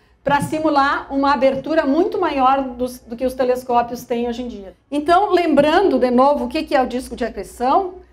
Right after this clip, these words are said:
ele se forma quando massa é capturada pelo buraco negro. É, então, por que que se forma um disco? Por causa da conservação de momento angular. Quando captura massa, em geral a massa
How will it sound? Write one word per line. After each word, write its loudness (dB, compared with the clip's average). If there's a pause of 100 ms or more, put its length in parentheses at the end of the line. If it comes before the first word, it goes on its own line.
(840)
ele 2
se 0
forma 2 (100)
quando 2 (140)
massa -2 (220)
é 0
capturada 0
pelo 2
buraco 0
negro. -6 (720)
É, 2
então, 2
por -4
que 2
que -8
se 0
forma 2
um 0
disco? -2
Por -4
causa 2
da 0
conservação -2
de -6
momento 0
angular. -2
Quando -2
captura 2
massa, 0
em -4
geral 2
a 2
massa -2